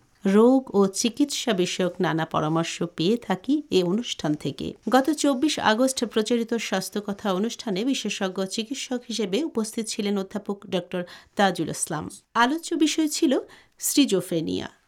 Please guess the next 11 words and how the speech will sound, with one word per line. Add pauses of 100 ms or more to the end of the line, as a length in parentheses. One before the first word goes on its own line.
(100)
গত
পর্ব
এ
নিয়ে
আলোচনা
করা
হয়েছিল। (220)
এসব (140)
আলোচনা
থেকে
আমরা